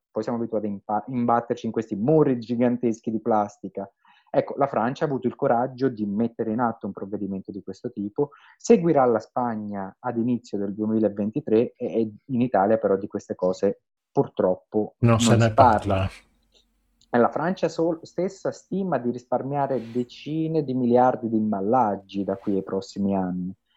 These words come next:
Speaker 1: perché di fatto poi la frutta soprattutto è già protetta di natura, eh,
Speaker 2: Certo.
Speaker 1: e quindi, quindi non c'ha bisogno, non avrebbe bisogno di, di, di ulteriore protezione.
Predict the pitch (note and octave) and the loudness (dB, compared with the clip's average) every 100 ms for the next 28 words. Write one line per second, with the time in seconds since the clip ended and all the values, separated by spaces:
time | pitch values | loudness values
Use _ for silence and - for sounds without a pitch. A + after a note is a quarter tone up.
0 | _ - A2 A2+ A2 A2 C3 - A2 A#2 | _ -2 2 2 2 2 2 2 2 2
1 | A#2 A2 _ _ _ _ _ _ _ _ | 2 -2 _ _ _ _ _ _ _ _
2 | _ - C#3+ C#3+ D#3 D#3 D#3 C3+ A#2 A#2+ | _ 0 0 2 0 0 0 2 2 0
3 | G#2+ A2 _ - C3+ - _ - C#3 A2 | -8 -12 _ 0 0 -2 _ -12 -10 -10
4 | - G#2+ - - - A2+ A2+ G#2+ - B2+ | -10 -10 -10 -14 -4 -4 -2 -6 -4 -2
5 | A2 G#2 - _ - A#2+ F2+ A#2 - G#2+ | -2 -4 -6 _ -10 -8 -2 2 2 4
6 | D#3+ D#3+ D#3 D3 D3 E3 E3 D3+ D#3 E3 | 4 4 6 6 6 4 2 2 2 2
7 | C3 C#3+ D3 E3 D#3+ D3+ D3 D#3 D3+ F3+ | 2 0 4 4 4 0 -2 -2 0 0
8 | G#3 D3+ C#3+ D3 C#3+ B2+ A#2 A#2 A2+ G#2+ | 0 0 -2 -4 -4 -2 -2 -2 -2 -2
9 | G2 G2 G2 A2+ A2+ A#2 A2 A#2+ B2 C3+ | -2 -6 -8 -10 -12 -12 -4 0 2 2
10 | B2 A#2 A2+ A2 A2+ A2 - G#2+ F#2+ F#2 | 4 4 2 -4 -6 -6 -4 -2 -2 -4